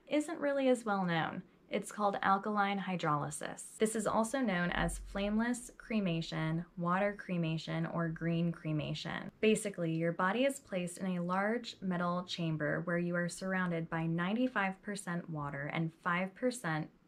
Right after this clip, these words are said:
potassium hydroxide or sodium hydroxide.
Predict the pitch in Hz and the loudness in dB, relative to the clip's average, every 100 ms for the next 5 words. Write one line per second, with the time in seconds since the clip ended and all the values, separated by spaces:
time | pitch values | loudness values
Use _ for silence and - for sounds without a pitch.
0 | - 190 - 160 156 - 160 160 165 165 | -12 -8 0 2 2 -2 -2 -2 -2 -2
1 | 151 143 - 156 143 151 - 165 165 - | -2 -4 -6 -4 -2 -4 -4 -4 -4 0
2 | 277 269 202 170 165 151 139 - - 58 | 2 2 0 0 -2 -2 -4 -6 -6 -6
3 | - | -6